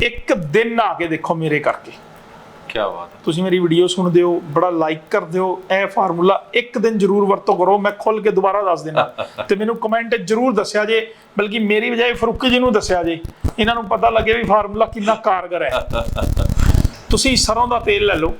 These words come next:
Speaker 1: ਇਹ ਕੰਮ ਕਰਨਾ ਆਪਾਂ ਇਤਵਾਰ ਨੂੰ,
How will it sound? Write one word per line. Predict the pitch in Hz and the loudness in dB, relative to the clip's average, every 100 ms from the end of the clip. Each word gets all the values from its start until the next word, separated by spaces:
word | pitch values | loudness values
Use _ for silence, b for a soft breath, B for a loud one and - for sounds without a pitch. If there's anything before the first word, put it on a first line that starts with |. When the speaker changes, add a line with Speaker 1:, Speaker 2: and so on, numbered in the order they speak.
| - - - - - - - - - - - - - - | -10 -20 -20 -18 -16 -16 -18 -18 -18 -4 -4 -4 -12 -4
Speaker 1:
ਇਹ | 208 226 | -2 0
ਕੰਮ | 220 214 202 | -2 -2 -4
ਕਰਨਾ | 175 196 | -4 -4
ਆਪਾਂ | 208 226 | -2 -2
ਇਤਵਾਰ | 214 185 156 139 | 2 2 2 -2
ਨੂੰ, | 135 | -8